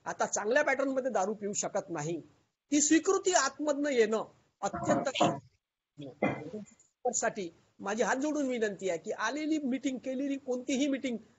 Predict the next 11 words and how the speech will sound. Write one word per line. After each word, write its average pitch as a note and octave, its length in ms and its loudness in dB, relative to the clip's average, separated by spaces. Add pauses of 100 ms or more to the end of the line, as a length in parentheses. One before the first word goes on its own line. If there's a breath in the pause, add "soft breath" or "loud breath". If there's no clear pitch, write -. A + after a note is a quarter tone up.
(180 loud breath)
पहिली C4 320 4
meeting B3 260 -2
शेवटची A#3 400 -2
meeting G3+ 260 -8
करायची D3+ 360 -6
नाहीये. B2 280 -14 (1080)
कारण A#3+ 280 4
माझा B3+ 360 4
अनुभव B3+ 320 6
सांगतो, G3 360 -2
मी F#3+ 180 -4